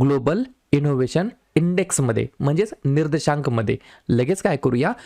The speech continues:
बाकीच्या वेगवेगळ्या ज्या काही या ठिकाणी एजन्सीने जे काही या ठिकाणी निर्देशांक जाहीर करण्यात आलेले आहेत,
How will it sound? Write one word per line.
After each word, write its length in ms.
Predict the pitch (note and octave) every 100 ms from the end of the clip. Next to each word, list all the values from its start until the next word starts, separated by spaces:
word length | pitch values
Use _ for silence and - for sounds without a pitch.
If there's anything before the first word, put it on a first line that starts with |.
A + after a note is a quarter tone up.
| - -
बाकीच्या 640 | A#2+ C3+ D3 - G3+ C#4 C#4+
वेगवेगळ्या 520 | A#3+ A#3+ A3 A#3 A#3+
ज्या 160 | G#3+ G#3+
काही 180 | A#3
या 100 | A3+
ठिकाणी 360 | E3+ - G3+ G#3+ -
एजन्सीने 500 | D#3 F#3 F#3 G#3 G3+
जे 100 | F#3+
काही 280 | G#3 G#3+ -
या 100 | D3+
ठिकाणी 380 | F3 F3+ F#3 F#3+
निर्देशांक 580 | D#3+ C#3 F3 F#3+ F#3
जाहीर 320 | F#3+ D3 C#3 G3
करण्यात 340 | G3 F#3 F#3+
आलेले 260 | E3 F3+
आहेत, 80 | G3